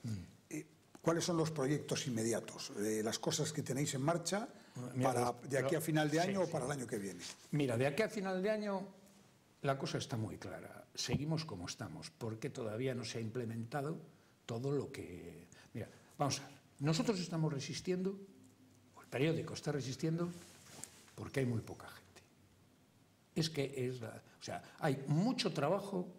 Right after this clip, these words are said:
Speaker 1: y muy poca gente. Hay mucho enamorado de esta profesión de comunicador y, y, y pocos salarios. Eh, no, no pequeños, sino pocos.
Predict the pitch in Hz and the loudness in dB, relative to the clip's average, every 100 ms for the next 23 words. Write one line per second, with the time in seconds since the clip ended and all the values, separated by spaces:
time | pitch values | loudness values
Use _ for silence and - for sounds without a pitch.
0 | - - 110 127 120 101 - - - - | -8 -2 0 0 -2 -8 -10 -14 -18 -18
1 | - - - - - 180 - - - 160 | -18 -18 -20 -6 2 2 2 -6 -2 2
2 | 175 254 - - 120 92 - - 180 156 | 4 4 2 0 -2 -6 -12 -4 2 4
3 | 147 151 139 139 135 143 214 147 104 104 | 4 4 4 4 6 6 4 0 -6 -6
4 | 107 143 - 151 135 113 120 165 131 107 | -2 -2 -2 -4 -4 -4 -4 -2 -2 -4
5 | 98 101 110 110 127 220 262 - - - | -8 -6 -6 -6 -2 -2 -2 -8 -18 -20
6 | - _ _ - - - - - 170 165 | -20 _ _ -20 -20 -20 -4 2 4 4
7 | 143 131 135 127 117 110 107 - - - | 4 2 2 2 4 4 2 -2 -6 -6
8 | 113 - - - - - - - - - | -6 -6 -8 -8 -8 -10 -12 -14 -16 -20
9 | - - - - - - - - _ - | -20 -20 -20 -20 -20 -20 -20 -20 _ 2
10 | 143 131 127 135 151 233 254 170 220 - | 4 4 4 4 4 4 2 2 2 2
11 | 190 254 120 98 - 107 92 - - - | 2 2 0 -4 -4 -4 -4 -4 -4 -4